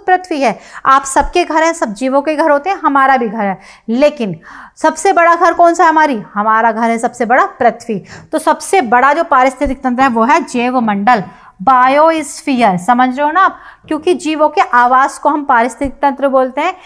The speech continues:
इकोसिस्टम जीवों के आवास को या घर को बोलते हैं, और सबसे बड़ा घर हमारा जैवमंडल है। क्योंकि जैवमंडल कौन सा भाग है? पृथ्वी का वो हिस्सा जिस पर जीवन पाया जाए। तो ये पूरा का पूरा एक जीवों का घर है।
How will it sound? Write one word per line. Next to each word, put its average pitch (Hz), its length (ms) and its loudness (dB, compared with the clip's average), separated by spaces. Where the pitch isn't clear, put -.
इकोसिस्टम 294 600 -2
जीवों 269 260 0
के 277 120 -2
आवास 247 520 2
को 370 100 2
या 381 60 4
घर 302 240 -2
को 302 180 0
बोलते 220 300 0
हैं, 208 140 -4
और 247 80 2
सबसे 277 320 0
बड़ा 311 220 4
घर 320 160 0
हमारा 330 340 2
जैवमंडल 196 680 -2
है। 165 200 -10
क्योंकि 311 220 0
जैवमंडल 294 640 0
कौन 302 280 -4
सा 302 140 2
भाग 285 260 0
है? 359 100 2
पृथ्वी 262 380 -2
का 262 100 2
वो 247 220 0
हिस्सा 262 300 0
जिस 247 160 -4
पर 339 180 0
जीवन 294 380 -2
पाया 208 300 0
जाए। 175 260 -4
तो 262 60 0
ये 302 520 -2
पूरा 262 180 2
का 254 140 0
पूरा 254 260 0
एक 320 220 -2
जीवों 240 280 0
का 285 140 2
घर 220 240 -2
है। 170 220 -6